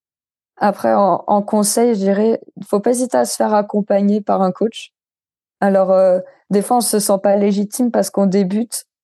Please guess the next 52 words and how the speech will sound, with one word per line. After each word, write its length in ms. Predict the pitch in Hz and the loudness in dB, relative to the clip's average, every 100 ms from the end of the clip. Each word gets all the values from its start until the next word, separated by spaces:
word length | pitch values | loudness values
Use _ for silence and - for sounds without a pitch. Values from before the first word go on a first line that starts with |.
| _ - | _ -2
ou 120 | 196 | 2
on 300 | 202 196 196 | 2 2 2
veut 160 | 190 | 0
préparer, 520 | 190 - 190 190 190 202 | -2 -4 -2 -2 0 0
par 140 | 196 | 0
exemple, 400 | 185 196 196 196 | 0 0 0 0
un 120 | 190 | 0
dix 200 | 185 196 | 0 -2
kilomètres, 600 | - 208 202 196 226 226 | -2 0 2 2 0 0
on 80 | 202 | -2
se 80 | 185 | -2
dit, « 80 | 196 | 0
Bah, 140 | 190 | 0
je 100 | 180 | 0
vais 60 | 180 | -2
pas 160 | 185 180 | 0 -2
prendre 260 | - 196 | 0 0
un 100 | 190 | 0
coach 280 | 185 208 - | -2 -4 -4
pour 180 | - 180 | -6 -4
ça. » 260 | - 214 214 _ _ _ _ - | -4 -6 -6 _ _ _ _ -2
Et 100 | 196 | 2
en 120 | 196 | 2
fait, 320 | 196 247 247 | 0 -2 0
euh, 200 | 214 196 | 2 2
si, 320 | 196 - 277 - _ | 0 -2 -4 -4 _
parce 160 | - 208 | -4 -2
que 100 | 214 | -2
c'est 160 | 202 202 | 0 0
lui 180 | 240 | -2
qui 160 | 262 240 | -2 0
va 160 | 202 196 | 0 2
nous 140 | 202 | 2
donner 340 | 196 196 196 | 2 2 2
les 180 | 196 196 | 2 0
clés 280 | 190 214 226 | -2 -2 -2
pour 260 | 208 196 190 | 0 -2 0
avancer, 460 | 185 185 180 226 | 2 0 0 -2
pour 220 | 233 208 185 | 0 -2 0
pas 180 | 202 | 0
se 100 | 185 | 0
blesser, 520 | 185 185 180 - 254 - | -2 -2 -2 -2 -4 -2
pour 160 | - 202 | -4 0
pas 160 | 208 | 0
se 60 | 196 | 0
dégoûter 500 | 175 185 190 185 254 | -2 -4 -4 -2 0
aussi. 320 | 247 - 262 - _ _ _ _ _ - | 0 -2 -6 -8 _ _ _ _ _ -12
Si, 320 | - 214 208 | -4 0 2
euh, 160 | 190 | 2
dès 200 | 180 202 | 2 2
nos, 220 | 202 196 190 | 2 2 2
euh, 280 | 180 175 | 2 -2